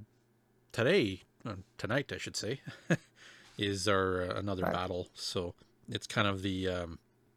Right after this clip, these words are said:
Speaker 1: it's kind of the, uh, the last battle, like, the, the one side has to literally hold out. So <laughs> if they don't, it probably
Speaker 2: <laughs>
Speaker 1: ends. Um,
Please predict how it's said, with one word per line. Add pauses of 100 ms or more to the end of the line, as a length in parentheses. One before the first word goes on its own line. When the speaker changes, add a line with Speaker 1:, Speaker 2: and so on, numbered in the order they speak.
(960)
Speaker 1:
it's
kind
of
the,
uh, (160)
the
last
battle, (180)
like,
the,
the
one
side
has
to
literally
hold
out. (160)
So (140)
<laughs>
if
they
don't,
it
probably
Speaker 2:
<laughs>
Speaker 1:
ends. (800)
Um,